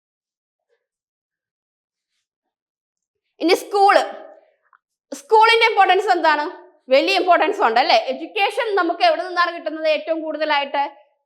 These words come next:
സ്കൂളിൽ നിന്നാണ്. സ്കൂളിൽ നിന്നല്ലാതെ നമുക്ക് എഡ്യൂക്കേഷൻ കിട്ടുന്നുണ്ടെങ്കിലും നമുക്ക് ഏറ്റവും കൂടുതൽ ഹെൽപ്പ് ചെയ്യുന്ന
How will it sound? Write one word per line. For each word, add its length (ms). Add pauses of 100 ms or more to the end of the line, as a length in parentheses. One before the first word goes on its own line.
(100)
സ്കൂളിൽ 460
നിന്നാണ്. 480 (260)
സ്കൂളിൽ 380
നിന്നല്ലാതെ 560
നമുക്ക് 240
എഡ്യൂക്കേഷൻ 440
കിട്ടുന്നുണ്ടെങ്കിലും 640 (320)
നമുക്ക് 260
ഏറ്റവും 200
കൂടുതൽ 200 (100)
ഹെൽപ്പ് 320
ചെയ്യുന്ന 220